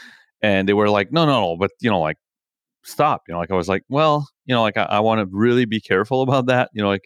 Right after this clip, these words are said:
anyways. Um, the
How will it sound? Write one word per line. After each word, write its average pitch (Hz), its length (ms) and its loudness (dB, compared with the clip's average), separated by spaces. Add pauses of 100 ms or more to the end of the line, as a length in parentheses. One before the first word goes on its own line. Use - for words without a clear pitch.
anyways. 92 360 -2 (600)
Um, 95 640 0 (1300)
the 107 340 0